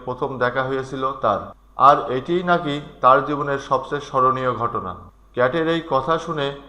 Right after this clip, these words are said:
পাশে থাকা সাল্লু বলেন, "আমি তখন ক্যাটের সঙ্গে কোনো দুষ্টুমি করেছিলাম বলে মনে পড়ছে না, মনে রাখার মতো কিছুই করিনি।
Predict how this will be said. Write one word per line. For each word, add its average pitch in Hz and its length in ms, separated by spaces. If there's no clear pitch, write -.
পাশে 120 280
থাকা 156 300
সাল্লু 139 380
বলেন, 139 280
"আমি 127 280
তখন 156 360
ক্যাটের 127 280
সঙ্গে 143 420
কোনো 135 240
দুষ্টুমি 135 480
করেছিলাম 135 580
বলে 135 280
মনে 123 360
পড়ছে 117 280
না, 92 180
মনে 127 340
রাখার 147 280
মতো 147 600
কিছুই 143 320
করিনি। 117 460